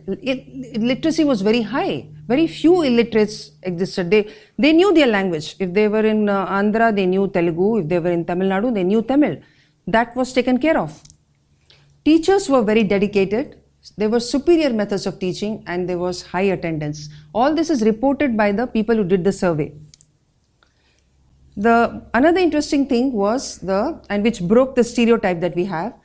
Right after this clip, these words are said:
in a large number of schools, Shudras were in majority, while the Brahmins and Vaisyas, with Vaishyas,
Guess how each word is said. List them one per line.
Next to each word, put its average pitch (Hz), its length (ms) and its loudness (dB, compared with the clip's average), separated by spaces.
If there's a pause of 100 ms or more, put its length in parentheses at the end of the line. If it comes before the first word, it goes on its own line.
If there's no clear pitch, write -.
(280)
in 254 140 0
a - 20 4
large 277 360 0
number 330 220 2
of 330 80 -2
schools, 233 400 -4
Shudras 349 560 0
were 269 100 0
in 254 140 2
majority, 226 480 0
while 226 180 0
the 214 120 -2
Brahmins 240 500 0
and 226 180 -2
Vaisyas, 208 600 -2
with 170 180 -4
Vaishyas, 196 640 0